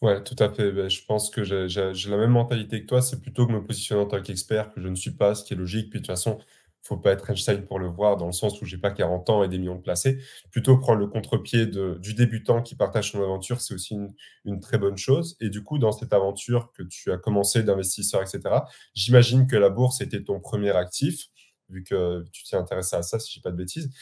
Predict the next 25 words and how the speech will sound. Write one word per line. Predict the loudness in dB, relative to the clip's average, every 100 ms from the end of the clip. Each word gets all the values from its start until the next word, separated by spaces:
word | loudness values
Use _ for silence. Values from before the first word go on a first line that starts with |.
| -8 4
Et |
après, | 4 6 2
est-ce | 2
que |
t'as | 4 2
développé | 4 0 2 0
ces | 0 -2
actifs-là, | -4 -4 -4 -4 -4 _ -18 -14 -10
c'est-à-dire | -2 0 0
immobilier, | 0 -2 -2 -2 -2 -4 -10 -20 _
crypto-monnaie, | -12 -2 2 4 4
ou | 4
est-ce | 4 4
que |
t'es | -2 -2
vraiment | -2 0 4 4
resté | 2 0 2
sur | 4
la | 2
bourse | 2 -2 -4 -6
parce | -8
que | -6
t'as | -4 -4
trouvé | -4 -4 2 2 4
que | 4 4